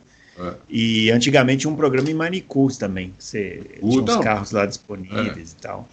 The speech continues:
Speaker 1: Na Suécia também, tem nos Estados
Speaker 2: É.
Speaker 1: Unidos. Só que, assim, é uma barbaridade, você tem que ser muito rico,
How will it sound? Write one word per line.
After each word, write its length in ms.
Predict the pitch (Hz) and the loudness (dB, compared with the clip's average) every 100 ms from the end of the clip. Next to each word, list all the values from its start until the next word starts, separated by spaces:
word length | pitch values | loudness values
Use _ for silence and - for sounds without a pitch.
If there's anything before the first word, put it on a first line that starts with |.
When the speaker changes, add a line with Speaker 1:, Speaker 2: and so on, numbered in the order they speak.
| _ 92 | _ -8
Speaker 1:
Na 120 | 98 | -6
Suécia 640 | - 160 120 120 107 113 | 4 8 10 8 6 2
também, 420 | - 160 104 113 | 0 2 4 4
tem 160 | 101 82 | 2 -4
nos 80 | 78 | -8
Estados 300 | - 87 104 | -4 -2 4
Speaker 2:
É. 20 | |
Speaker 1:
Unidos. 640 | 117 120 117 92 85 - _ _ _ _ _ _ | 4 4 2 -4 -12 -20 _ _ _ _ _ _
Só 260 | - 196 180 | -4 0 0
que, 260 | 180 233 240 | 2 6 6
assim, 540 | 220 233 180 87 69 - - | 6 2 4 2 -2 -14 -6
é 300 | 95 98 - 120 | -4 -4 -6 -2
uma 460 | 110 107 104 117 | 2 4 4 2
barbaridade, 960 | 92 78 78 82 80 98 131 92 82 - | -2 0 0 2 0 2 2 2 2 -4
você 80 | - | -6
tem 100 | 117 | -4
que 80 | - | -2
ser 120 | 170 | -2
muito 420 | 131 90 90 151 | 2 2 2 4
rico, 560 | 156 104 101 101 139 | 6 6 6 2 -8